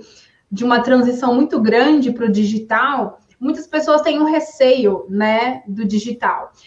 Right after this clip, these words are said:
Mas eu fico pensando que a, a responsabilidade de você ter que fazer algo acontece no presencial também.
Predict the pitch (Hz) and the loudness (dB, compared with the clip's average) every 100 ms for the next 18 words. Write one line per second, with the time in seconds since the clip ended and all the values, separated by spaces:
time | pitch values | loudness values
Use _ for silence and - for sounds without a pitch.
0 | - - 370 381 370 359 381 359 359 320 | -14 -2 2 4 4 4 2 2 4 4
1 | 254 247 269 262 269 277 359 427 539 - | 4 2 2 2 2 0 0 -2 -4 0
2 | 320 240 240 202 214 208 202 214 220 220 | 2 2 2 2 2 2 0 -2 -4 -6
3 | - 285 381 - 339 - 220 202 214 302 | -4 0 0 0 -2 0 2 2 4 4
4 | 302 226 - 226 269 330 330 269 262 311 | 2 -2 -4 -4 -2 -2 0 0 0 -2
5 | 320 330 320 320 320 320 320 392 453 285 | -2 -2 -2 -4 -2 -2 0 -2 -2 -2
6 | 262 | -2